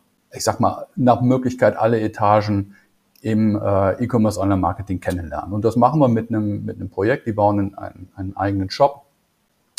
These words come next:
Das machen wir normalerweise mit einem, äh, Shop-Baukasten, Shopify, Wix et cetera, sowas in der Richtung. Ähm, und da gehen wir dann alle Themen durch, die, die damit zu tun haben, was dann am Ende des Semesters dazu führt,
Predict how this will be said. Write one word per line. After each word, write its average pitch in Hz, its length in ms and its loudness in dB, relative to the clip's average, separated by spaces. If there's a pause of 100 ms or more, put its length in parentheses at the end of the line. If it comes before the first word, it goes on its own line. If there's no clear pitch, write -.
Das 92 100 -6
machen 98 200 0
wir 95 100 0
normalerweise 101 640 4
mit 95 200 -2
einem, 92 300 -2 (500)
äh, 104 80 -2
Shop-Baukasten, 113 880 4
Shopify, 101 600 2
Wix 107 220 -2
et 95 120 -10
cetera, 101 380 2
sowas 104 260 0
in 104 120 -4
der 98 120 4
Richtung. 98 440 0 (680)
Ähm, 110 460 2 (120)
und 117 320 2
da 117 120 6
gehen 131 200 4
wir 123 100 6
dann 107 180 4
alle 139 260 4
Themen 113 340 0
durch, 107 460 2
die, 101 300 -2
die 101 120 -2
damit 98 280 0
zu 104 140 -10
tun 113 360 0
haben, 107 180 2
was 107 160 -2
dann 104 260 -2
am 98 160 -2
Ende 123 260 0
des 117 240 -4
Semesters 107 680 -2
dazu 107 280 -2
führt, 123 500 -2